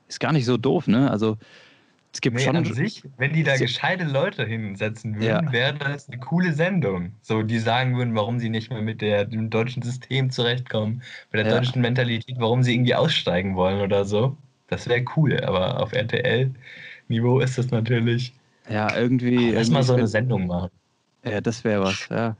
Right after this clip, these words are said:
Speaker 1: Ja, überlegen wir uns mal ein Konzept und dann müssen wir nur den richtigen finden, dem wir das pitchen können. <laughs>
Speaker 2: Ja.
Speaker 1: Aber
Speaker 2: Ey, das
Speaker 1: ja,
Speaker 2: wär
Speaker 1: die
Speaker 2: geil.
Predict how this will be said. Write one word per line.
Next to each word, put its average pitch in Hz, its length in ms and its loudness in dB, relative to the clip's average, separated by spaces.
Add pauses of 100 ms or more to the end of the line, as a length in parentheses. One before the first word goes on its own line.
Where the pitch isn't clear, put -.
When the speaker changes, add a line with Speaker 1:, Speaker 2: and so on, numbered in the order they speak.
(160)
Speaker 1:
Ja, 143 240 -2 (240)
überlegen 117 360 2
wir 123 40 4
uns 120 140 -4
mal 120 80 2
ein 113 80 0
Konzept - 500 -4 (100)
und - 120 -4
dann 117 100 0
müssen 123 180 0
wir 120 60 0
nur 127 120 4
den 120 140 4
richtigen 120 380 2
finden, 120 340 2
dem 110 140 4
wir 110 80 4
das 104 140 0
pitchen - 360 -2
können. 95 260 -2 (380)
<laughs> - 760 -8
Speaker 2:
Ja. 110 340 -2
Speaker 1:
Aber 113 340 2
Speaker 2:
Ey, 95 120 -6
das - 20 -8
Speaker 1:
ja, 117 260 0
Speaker 2:
wär 85 100 -8
Speaker 1:
die 117 140 2
Speaker 2:
geil. 123 360 -4